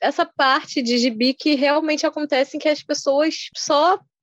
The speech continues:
pegam conceitos e fazem o que quiserem com eles, sabe? Isso já aconteceu com todos os,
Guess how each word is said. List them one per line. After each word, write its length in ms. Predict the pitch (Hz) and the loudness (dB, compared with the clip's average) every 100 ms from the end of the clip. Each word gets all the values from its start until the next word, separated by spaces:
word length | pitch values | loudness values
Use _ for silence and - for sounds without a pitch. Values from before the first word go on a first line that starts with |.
| _ - | _ -2
pegam 320 | 294 302 359 | 0 2 0
conceitos 640 | 370 381 349 - 302 349 311 | 0 -2 -2 -2 -2 0 -2
e 80 | |
fazem 340 | 320 339 311 330 | 0 0 0 0
o 40 | |
que 140 | 320 320 | -2 -4
quiserem 420 | 339 294 311 311 | -2 0 0 -2
com 220 | - 403 | -2 0
eles, 240 | 302 247 240 | 2 0 -4
sabe? 180 | 226 | -2
Isso 100 | 320 | -2
já 120 | 311 370 | 0 0
aconteceu 500 | 359 330 320 302 302 | 0 -2 0 0 -2
com 140 | 349 | -2
todos 360 | 320 285 240 233 | 0 0 0 -2
os, 320 | 214 202 | 0 -2